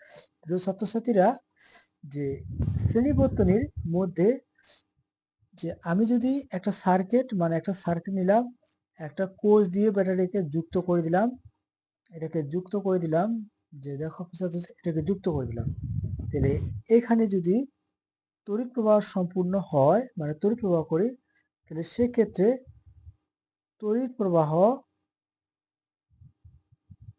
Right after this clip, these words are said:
আর ওয়ান, আর টু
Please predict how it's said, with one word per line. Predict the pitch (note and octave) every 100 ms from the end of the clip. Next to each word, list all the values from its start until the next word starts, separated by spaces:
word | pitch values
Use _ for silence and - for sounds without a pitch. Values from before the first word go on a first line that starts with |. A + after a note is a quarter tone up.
| _ -
আর | D#3 D#3
ওয়ান, | D#3+ F3 A#3 B3 _ _ _ _ _ _ _ _ _ _ _ _ _ _ -
আর | E3+ E3+ -
টু | G3